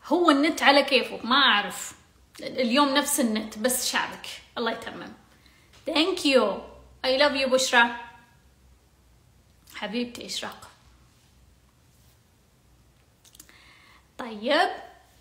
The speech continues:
نية الشهر الروحانية وخلفية الجوال موجودة في حسابي على تويتر. لو ما عندك حساب على تويتر تقدر تكتب في جوجل سمية ناصر تويتر، راح تطلع لك أول تويتر مثبتة فيها النية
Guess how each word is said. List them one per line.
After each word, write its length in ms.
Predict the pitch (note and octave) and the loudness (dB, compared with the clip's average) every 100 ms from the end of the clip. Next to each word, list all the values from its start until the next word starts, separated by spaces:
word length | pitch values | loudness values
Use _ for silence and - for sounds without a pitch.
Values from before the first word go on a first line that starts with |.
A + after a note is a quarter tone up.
| _ _ _ _ _ _ B3 | _ _ _ _ _ _ 0
نية 320 | C4+ C#4+ C4 | 4 4 2
الشهر 400 | C4 - D4 D4+ | 0 0 2 2
الروحانية 880 | B3+ A#3 A3 - G#3+ A3+ C#4 F4 F#4+ - | 2 0 0 -2 -2 0 0 0 -2 -8
وخلفية 540 | - B3+ A#3 B3+ A#3+ A#3+ | -6 -4 -4 -2 -2 -4
الجوال 800 | A3+ A3 G#3+ G#3+ A3+ A#3 A#3+ A3 | -8 -6 -6 -4 -2 2 2 2
موجودة 380 | G#3+ A3 A#3 G#3 | -2 -2 -2 -4
في 100 | - | -8
حسابي 400 | - - A3 G#3 | -8 -4 -4 -4
على 120 | G3+ | -6
تويتر. 520 | G#3 B3+ D4 G4 F#4+ | -6 -6 -4 -4 -2
لو 100 | A#3+ | -2
ما 160 | A#3 D4+ | 2 4
عندك 420 | C4+ B3+ A3+ - - - - - - - | 4 2 0 -4 -12 -20 -20 -20 -20 -20
حساب 380 | - B3+ C#4 A#3+ | -4 0 2 2
على 200 | G#3 G#3+ | 2 -4
تويتر 340 | G#3+ D4+ D#4+ | -4 -6 -4
تقدر 400 | D#4 E4 B3 B3 | -4 -2 0 0
تكتب 380 | B3 - C#4+ C4 | -2 -6 -8 -8
في 200 | A#3+ A3+ | -8 -8
جوجل 460 | F#3+ B3 B3 E4+ D#4+ | -4 -2 -2 -4 -4
سمية 340 | B3+ A#3 A#3+ | -4 -2 -2
ناصر 260 | A3+ A3+ - | -2 -4 -6
تويتر، 480 | - A#3+ C4+ D#4+ C4+ | -10 -8 -6 -4 -4
راح 160 | A#3+ | -4
تطلع 360 | - A3+ C4 G#3+ | -6 -8 -6 -6
لك 200 | G#3+ - | -8 -4
أول 340 | D#4 D#4+ D4+ | -2 0 -2
تويتر 320 | - A3 - | -4 -8 -8
مثبتة 540 | G#3 G#3+ B3 A3+ - F4+ F4+ - - - - _ | -10 -6 -6 -6 -4 -4 -4 -12 -20 -20 -20 _
فيها 260 | C#4 C4 | -4 -2
النية 460 | C#4+ D4 D4 C#4+ D4+ | 2 2 2 0 -2